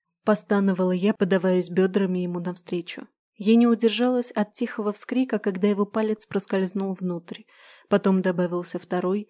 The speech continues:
и мужчина нежно и умело начал поглаживать чувствительные стеночки изнутри,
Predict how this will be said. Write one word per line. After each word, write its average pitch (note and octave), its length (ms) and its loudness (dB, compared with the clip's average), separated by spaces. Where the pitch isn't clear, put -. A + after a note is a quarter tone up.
и A#3 100 6
мужчина A#3 480 4
нежно A3 380 4
и G3 80 2
умело G3+ 440 4
начал F#3 320 0
поглаживать F#3 680 -2
чувствительные G3 680 -2
стеночки G#3+ 580 0
изнутри, G3 520 0